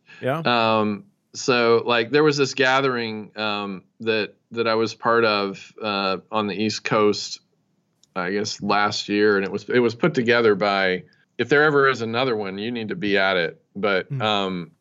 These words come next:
Speaker 2: it, it was a smaller gathering of about twenty people from around the country,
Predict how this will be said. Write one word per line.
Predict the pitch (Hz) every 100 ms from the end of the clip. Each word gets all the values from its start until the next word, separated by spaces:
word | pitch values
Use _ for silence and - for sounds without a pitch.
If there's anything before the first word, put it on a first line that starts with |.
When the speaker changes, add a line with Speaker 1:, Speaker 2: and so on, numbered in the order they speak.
| _ -
Speaker 2:
it, | 104 113
it | 120
was | 123 120
a |
smaller | 117 139 139 139 117
gathering | 113 113 110 107
of | 98
about | 101 92
twenty | - 117 110
people | 110 104 104 98 95 92 92 -
from | - 101
around | 95 98 95 95 92 85 _ _
the | 101 101
country, | 110 104 - 101 90 90